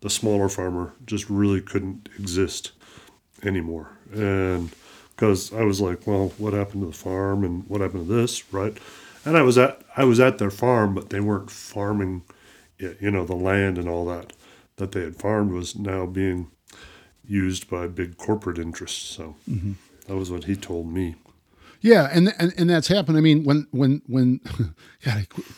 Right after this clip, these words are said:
Speaker 2: quit saying when I was a kid, but when, you know, we, we used to stack hay on wagons and put it in the barn and, you know, and, and all of that. Well, now,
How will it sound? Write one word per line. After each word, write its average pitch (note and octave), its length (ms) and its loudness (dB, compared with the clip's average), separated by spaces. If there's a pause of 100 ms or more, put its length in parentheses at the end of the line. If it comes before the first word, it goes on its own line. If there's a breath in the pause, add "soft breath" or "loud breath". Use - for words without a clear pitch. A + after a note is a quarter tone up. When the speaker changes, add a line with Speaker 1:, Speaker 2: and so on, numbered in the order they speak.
(140)
Speaker 2:
quit D#3+ 180 -6
saying C#3+ 340 2
when A2 80 0
I A#2+ 100 2
was G#2+ 120 -2
a G#2+ 60 -8
kid, F3+ 240 2
but B2 160 -2 (420 loud breath)
when, E3+ 180 6
you F3 140 4
know, D3+ 60 8
we, E3+ 160 8
we F3+ 120 6
used F#3+ 160 2
to C3+ 80 0
stack C#3 400 2
hay C3+ 220 8
on B2 180 4
wagons B2 480 2
and G#2 220 -8
put C3 180 2
it B2+ 120 4
in C3 100 6
the A#2+ 80 4
barn B2+ 480 4
and, G2+ 240 -2 (540 loud breath)
you B2 100 0
know, A#2+ 160 2
and, C3 140 -4
and B2+ 180 0 (120)
all C3 180 -2
of A2 100 -2
that. F3 300 -4
Well, A#2+ 140 -2
now, E3 540 -2